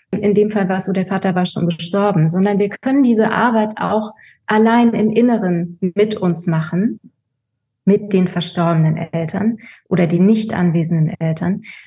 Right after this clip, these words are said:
Aber in dem Moment, wo sie die Konflikte mit ihrem Vater geklärt hatte, wo sie ihre rebellischen Anteile versorgt hatte oder die, die so unterdrückt worden waren, auch von ihm,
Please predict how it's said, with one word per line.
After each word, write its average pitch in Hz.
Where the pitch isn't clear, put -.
Aber 202
in 226
dem 277
Moment, 277
wo 247
sie 226
die 220
Konflikte 226
mit 214
ihrem 202
Vater 214
geklärt 196
hatte, 175
wo 185
sie 202
ihre 190
rebellischen 202
Anteile 196
versorgt 185
hatte 160
oder 180
die, 190
die 185
so 170
unterdrückt 226
worden 165
waren, 156
auch 160
von 156
ihm, 160